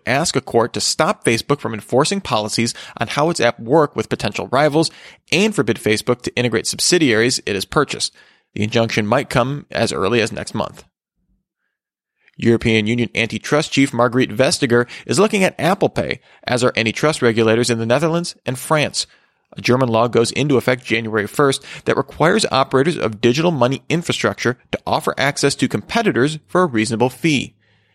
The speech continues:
The iPhone's N F C chip may qualify as technical infrastructure. Banks want direct access to the chip, but Apple requires banks to go through Apple Pay. Apple says opening access to the N F C chip increases the risk of fraud and other security issues.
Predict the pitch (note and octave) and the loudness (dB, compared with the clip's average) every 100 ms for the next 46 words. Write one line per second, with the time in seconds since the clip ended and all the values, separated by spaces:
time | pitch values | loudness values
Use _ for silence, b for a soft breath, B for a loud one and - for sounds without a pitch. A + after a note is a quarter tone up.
0 | _ - - A2+ - A2 - G2 - - | _ -6 -4 -2 -2 -4 -2 -4 -2 0
1 | F3+ - C#3 - A2 B2 G3 G3+ G3 E3+ | 0 0 0 -2 -2 2 2 2 0 0
2 | - A2 - C#3 - G2 - G2+ A#2+ B2+ | 0 0 0 -2 -2 -4 -6 -6 -4 -2
3 | A2+ - D#2+ - - _ b b b b | -2 -2 -4 -6 -12 _ b b b b
4 | b - A#2+ - A#2+ - A2+ C#3 - A#2 | b -2 -2 0 0 0 -2 -2 0 0
5 | G#2+ - G2+ - A3+ G#3+ A3+ A3+ _ - | 0 -2 -4 -2 -2 2 0 -2 _ -4
6 | D3 - C3+ D#3 D3+ C3+ A#2+ - - E3 | -4 0 -2 0 0 0 -4 -8 0 2
7 | F3 E3+ C#3+ A#2+ A#2+ A2+ A2 B2 D#2 - | 4 2 0 -2 0 0 0 -4 -8 -12
8 | F#2 - A2 D#2+ - b b b b A2 | -10 -2 -2 -2 -8 b b b b -6
9 | A2+ A2 A#2+ G#2+ - C3+ E3+ D#3 - A2+ | -4 -2 0 0 2 2 2 -4 -2 -2
10 | - A#2 - F3 F#3+ - A2+ G#2 A2 - | 0 -2 -2 -2 0 0 0 -2 -4 -2
11 | A#2 - B B F#3+ G#3+ F#3+ F3 E3 B2 | -2 -4 B B -2 0 0 0 0 0
12 | A#2 - - - C#3 C#3+ D#3 - - D3 | 0 -2 -6 0 2 2 0 -6 -4 0
13 | A#2 C3+ B2 D3 - C3+ A2 - - - | 2 0 0 -2 0 -2 0 -4 -6 -8
14 | - - | -8 -12